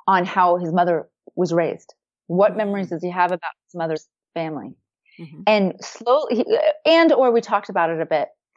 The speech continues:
Speaker 1: And slowly he started to see that the reason that she was somewhat the way she was is because she was desperate to want to be loved. And her father was really cruel to her.
Speaker 2: Mm.
Speaker 1: So her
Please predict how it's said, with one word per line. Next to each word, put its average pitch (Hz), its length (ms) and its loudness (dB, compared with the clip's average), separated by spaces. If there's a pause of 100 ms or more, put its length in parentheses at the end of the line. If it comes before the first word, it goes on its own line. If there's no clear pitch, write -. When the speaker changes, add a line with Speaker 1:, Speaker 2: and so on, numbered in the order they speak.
(380)
Speaker 1:
And 220 120 0
slowly 247 520 2
he 202 120 -6
started 214 420 0
to 175 60 -14
see 208 500 -4
that 170 100 -16
the 180 80 -4
reason 202 400 -2
that - 120 -8
she - 180 -6
was 175 280 0
somewhat 185 420 -2
the 185 80 -4
way 170 140 2
she 170 140 -10
was 175 520 0 (480)
is 190 140 0
because 190 260 -4
she - 180 -4
was 185 140 0
desperate 185 540 -4 (400)
to 185 100 -10
want 175 200 2
to 160 40 -2
be 165 100 0
loved. 156 360 -2 (240)
And 170 100 -4
her 170 100 -2
father 185 380 2
was 151 260 -10
really 165 280 0
cruel 160 280 0
to - 120 -16
her. - 280 -14 (220)
Speaker 2:
Mm. 156 400 -20
Speaker 1:
So 185 460 2 (480)
her 247 420 4